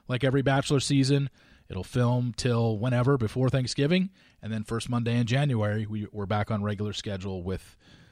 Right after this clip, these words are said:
the first episode of Matt James' season. So I'll keep you updated. We'll hear things as things go on, I'm sure. And any interviews, I'll retweet and post in my Instagram stories. I'll keep you updated as, as much as I can. But as of right now, we don't know the exact number of guys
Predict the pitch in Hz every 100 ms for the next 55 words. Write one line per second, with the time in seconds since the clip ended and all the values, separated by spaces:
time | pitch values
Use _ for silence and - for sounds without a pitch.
0 | - _ _ _ _ 113 - 127 - 101
1 | 104 110 98 92 90 90 98 90 82 92
2 | 71 58 - - 90 82 _ _ _ _
3 | 226 254 233 190 156 165 156 151 147 151
4 | 180 190 180 170 170 143 143 143 151 147
5 | - 143 131 127 127 113 - 123 117 120
6 | 113 - - _ - - 92 98 98 127
7 | 139 143 156 147 156 160 156 135 123 143
8 | 139 - 143 139 135 127 95 80 - 165
9 | - 147 131 131 123 123 123 117 110 -
10 | 107 104 104 98 - 110 - 180 139 113
11 | 120 113 107 98 123 107 117 110 104 104
12 | 98 80 71 - 107 90 _ _ _ _
13 | - 143 139 127 131 123 123 123 117 127
14 | 135 131 131 123 101 123 123 - 127 123
15 | 120 107 117 117 120 113